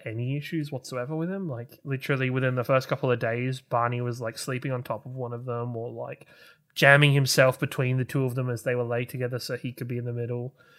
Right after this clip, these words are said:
Um, so very cute, happy little three dogs. Um, do you,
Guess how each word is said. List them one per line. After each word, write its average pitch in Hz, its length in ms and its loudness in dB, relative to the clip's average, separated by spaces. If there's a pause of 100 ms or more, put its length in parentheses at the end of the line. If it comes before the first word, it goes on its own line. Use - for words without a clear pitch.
(360)
Um, 117 480 -4 (380)
so 190 120 4
very 247 240 12
cute, 170 320 4
happy 135 440 2 (400)
little 165 220 0
three 147 240 2
dogs. 127 560 0 (220)
Um, 123 640 -2 (1800)
do 180 160 2
you, 254 220 2